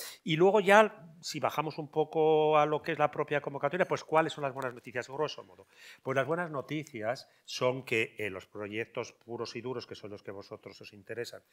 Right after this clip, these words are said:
que son los proyectos de cooperación, porque el programa tiene traducción, tiene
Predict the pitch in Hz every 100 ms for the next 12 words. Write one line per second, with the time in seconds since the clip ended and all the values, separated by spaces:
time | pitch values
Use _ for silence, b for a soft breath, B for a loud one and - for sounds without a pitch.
0 | b - 104 110 104 - 110 113 107 131
1 | - - 120 120 - 104 120 B B 135
2 | 127 147 123 147 151 139 151 139 113 110
3 | - 117 113 113 123